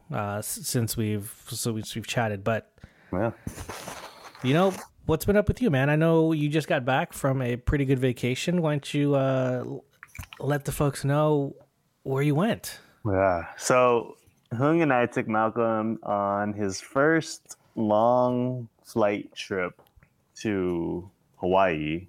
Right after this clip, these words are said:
Speaker 1: Mm.
Speaker 2: last week. And, uh, we were actually supposed to go to another trip earlier this year, but, uh,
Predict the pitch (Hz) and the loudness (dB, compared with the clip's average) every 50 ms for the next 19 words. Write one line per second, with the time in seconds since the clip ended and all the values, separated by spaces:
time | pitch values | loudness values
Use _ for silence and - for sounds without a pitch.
0 | _ - 120 120 151 214 269 269 196 151 131 120 98 82 98 104 104 104 107 85 | _ -8 -4 -2 -2 0 0 0 0 0 0 0 0 0 -2 -2 -6 -10 -12 -12
1 | 87 90 - _ _ _ _ _ _ _ _ _ _ _ _ _ - - 95 90 | -14 -16 -20 _ _ _ _ _ _ _ _ _ _ _ _ _ -8 -4 -2 -2
2 | 87 87 85 85 82 78 - - 85 82 80 80 80 80 80 80 80 80 82 87 | -2 -2 -2 -4 -4 -4 -2 0 0 2 2 2 2 2 2 2 0 0 0 0
3 | 90 101 113 113 117 120 104 123 160 156 - - 131 - - 120 107 - 110 90 | 2 4 4 6 6 6 4 4 2 2 0 -2 -4 -2 -2 -2 -2 -2 -2 0
4 | 95 95 92 - - 98 92 90 92 92 95 95 95 - - 95 - 92 95 95 | 0 0 0 -2 -4 -4 -2 -4 -4 -2 0 0 0 -2 -4 -6 -4 -2 -2 0
5 | 98 98 98 95 95 95 95 - - - - 92 92 92 92 90 82 - 85 87 | 0 2 0 0 0 -2 -4 -6 -8 -6 -4 -2 0 0 0 -2 -2 -2 -4 -4
6 | 92 - - _ _ _ _ _ _ _ _ _ _ _ _ _ _ _ _ _ | -4 -6 -10 _ _ _ _ _ _ _ _ _ _ _ _ _ _ _ _ _
7 | _ _ _ _ _ _ _ - 92 87 85 85 82 80 80 | _ _ _ _ _ _ _ -2 0 0 2 2 2 0 -2